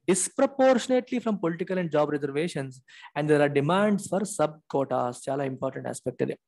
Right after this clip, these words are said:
ఇప్పుడు ఎస్సీస్ తీసుకోండి, ఎస్టీస్ తీసుకోండి, అందరికీ కలిపి ఇచ్చేస్తారు. ఎస్సీస్లో కూడా కొన్ని, let's say ఏబీసీ categories ఉన్నాయి అనుకోండి, ఇందులో వీళ్ళు కొంచెం awareness levels ఎక్కువగా ఉన్నవాళ్ళు. So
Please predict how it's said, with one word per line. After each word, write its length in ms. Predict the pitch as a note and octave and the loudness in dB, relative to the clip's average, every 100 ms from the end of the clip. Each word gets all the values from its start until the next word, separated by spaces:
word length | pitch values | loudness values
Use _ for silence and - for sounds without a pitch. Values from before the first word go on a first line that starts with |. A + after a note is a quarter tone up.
| - | -4
ఇప్పుడు 180 | D3 D3 C#3+ | 4 6 6
ఎస్సీస్ 360 | C#3 - F#3+ F#3+ | 4 4 4 6
తీసుకోండి, 500 | E3 D#3+ E3+ D#3+ E3 D3+ C#3+ | 4 6 2 2 2 0 0
ఎస్టీస్ 400 | C#3+ - F3+ F3 - | 0 0 0 2 0
తీసుకోండి, 500 | D#3+ - D#3+ D#3+ D3 D#3+ - - - - _ _ - | 0 2 2 2 -2 -4 -14 -20 -20 -20 _ _ -4
అందరికీ 420 | D3+ F#3+ F#3+ F#3+ F#3 | 2 4 2 0 0
కలిపి 260 | D#3 E3 D#3 - - C#3+ | -2 0 -4 -4 -12 -6
ఇచ్చేస్తారు. 340 | D3 C#3+ C#3 D3 | -2 0 4 4
ఎస్సీస్లో 460 | - A3+ A3+ A3+ G#3+ F#3+ | 4 2 4 4 6 4
కూడా 200 | F#3+ G#3 - - _ _ _ _ _ | 4 4 2 -6 _ _ _ _ _
కొన్ని, 360 | - E3 F3+ D#3 D3+ - | -2 0 0 -2 -4 -4
let's 200 | D3+ D#3 - | -4 -4 0
say 80 | E3+ D#3 | 2 4
ఏబీసీ 360 | D#3+ E3 E3 E3+ | 4 2 -2 -2
categories 400 | D#3+ D3 D3 D#3 D3+ | -2 -2 -2 -6 -6
ఉన్నాయి 180 | C#3+ C3+ | -6 -6
అనుకోండి, 360 | C3+ C3 B2 - - - _ | -2 -2 -2 -10 -20 -20 _
ఇందులో 220 | D#3 E3 G3+ C#3+ C3 | 2 6 4 2 2
వీళ్ళు 360 | D3+ G#3 A#3 G3 E3+ F#3 F#3 | 6 6 8 8 6 4 2
కొంచెం 280 | F3+ F#3 F#3 | 2 2 2
awareness 380 | C#3 E3+ F#3+ F#3 | 4 4 2 0
levels 220 | F3 E3+ E3 | -2 -2 -4
ఎక్కువగా 280 | D#3 D3+ D#3 | -4 0 0
ఉన్నవాళ్ళు. 400 | C3+ C3+ C3 B2 - _ - | 0 -2 -2 -4 -12 _ -20
So 60 | - | -2